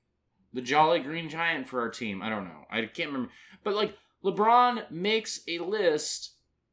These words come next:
of all the, um, like, players he wants to get for his team, and they only get the Looney Tunes,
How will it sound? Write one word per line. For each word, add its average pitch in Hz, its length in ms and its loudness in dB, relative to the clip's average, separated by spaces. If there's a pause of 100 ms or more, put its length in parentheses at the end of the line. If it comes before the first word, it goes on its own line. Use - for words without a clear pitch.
(100)
of 160 260 2
all 185 760 6
the, 151 680 -2
um, 113 720 -4 (440)
like, 135 260 -4 (340)
players 226 440 2
he 185 80 -10
wants 170 220 -8
to 180 80 -8
get 165 180 -4
for 165 100 -8
his 147 140 -6
team, 208 340 -4
and 160 200 -6
they 170 100 -4
only 180 200 -4
get 160 200 -6
the 139 60 -8
Looney 220 280 -2
Tunes, 123 480 -4